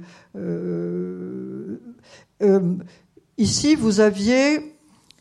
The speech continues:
euh, l'image de l'intuition du cosmos, les images de l'intuition du cosmos. Ici, vous aviez, euh, lui faisant face, euh, l'observation du ré-, de, du,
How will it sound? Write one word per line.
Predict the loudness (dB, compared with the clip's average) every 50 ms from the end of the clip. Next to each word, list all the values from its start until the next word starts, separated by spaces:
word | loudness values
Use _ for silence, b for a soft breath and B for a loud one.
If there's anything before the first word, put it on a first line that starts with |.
| _ _ _ -6 0
euh, | 2 4 4 6 4 4 2
l'image | 2 2 2 4 6 6 4 4 4
de | 2 2
l'intuition | 2 2 0 0 -2 -4 -2 -2 -2
du | -2 -2
cosmos, | 0 -2 -2 -2 -4 -6 -4 -4 -4 -6 -8 -12 -18 -18 -20 _ _ -8
les | -6 -4 -2 0
images | 0 0 0 2
de | 0
l'intuition | 0 0 0 -4 -6 -4 -4 -4
du | -4 -4
cosmos. | -4 -4 -6 -6 -6 -8 -8 -6 -8 -8 -10 -14 -18 -18 -20 B B B B B B B B B B B B B B B B -4
Ici, | -2 0 0 0 2 0 2
vous | 2 4 4 4
aviez, | 4 4 4 2 4 4 4 4 2 0 -2 -8 -18 -20 _ _ _ _ _ -18 -8 0
euh, | 4 6 6 8 8 6 6 4 4 4 2 2 0 -2 -4 -10 b b b b b _ -12 -6 -2
lui | 0 2 2
faisant | 4 2 2 2 2 2 0
face, | 2 2 4 4 4 4 2 -2 -6 -6 -10 b b b b b b b _ -2 2
euh, | 4 6 6 6 6 4 4 4
l'observation | 4 2 2 2 -2 -2 -2 -2 -2 -2 -2 -2 0
du | 0
ré-, | 0 0 2 2 2 0 0
de, | 0 0 0 0
du, | 0 0 0 0 0 0